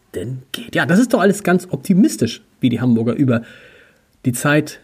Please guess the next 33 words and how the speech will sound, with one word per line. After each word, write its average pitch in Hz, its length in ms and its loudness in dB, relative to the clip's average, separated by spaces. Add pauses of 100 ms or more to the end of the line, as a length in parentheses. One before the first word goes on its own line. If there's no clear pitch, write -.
(120)
die 113 60 -6
Corona-Zeit 139 680 -2
denken 139 220 -2
und 120 160 -8
vor - 100 -4
allen 120 60 0
Dingen 127 100 -2
über 120 120 -2
die 117 80 -4
Zeit 120 220 -6
danach. 127 300 -4 (380)
Und 117 140 -6
zu 233 340 2
diesem 190 320 0
Optimismus 170 800 -2 (180)
der 104 100 -6
Bürgerinnen 127 460 -2
und 113 120 -4
Bürger 151 240 -4
passte - 520 -4 (220)
die 127 80 -2
Regierungserklärung, 123 960 -2
die 131 240 0
Hamburgs 147 380 -4
Bürgermeister 131 540 -2
Peter 127 240 -4
Tschentscher - 480 -6
heute 127 220 -2
in 113 100 -6
der 107 100 -6
Bürgerschaft 113 720 -8
abgegeben 123 560 -4
hat. 143 140 -4